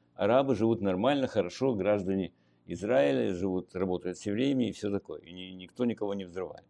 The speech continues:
Ну, об этом мы не будем говорить. То есть, если кто-то пытается подвесить тему про геноцид арабов, то есть очень tough case, не получится.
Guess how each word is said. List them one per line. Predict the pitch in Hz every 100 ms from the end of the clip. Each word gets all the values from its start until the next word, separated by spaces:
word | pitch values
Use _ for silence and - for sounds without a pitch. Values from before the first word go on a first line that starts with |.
| _ 95
Ну, | 131 -
об | - 101 123
этом | 123 117 -
мы | 113
не | 117
будем | 107 90 -
говорить. | - - _ _ _ _ _ _ _ _ _ _
То | -
есть, | 98 - - _ _ _
если | 95 - 95
кто-то | 107 104 95
пытается | - 101 95 95 - _ _ _
подвесить | 104 90 95 - 85
тему | 101 92 92 90 _
про | 101 101 92 82 _ _ _ 92
геноцид | 98 98 - 95
арабов, | 95 107 151 98 -
то | 87
есть | - - - _ _ _ _ _
очень | 131 123 101 95 _ _ _ _
tough | 127 110 -
case, | 87 85 -
не | 104
получится. | 104 101 85 - -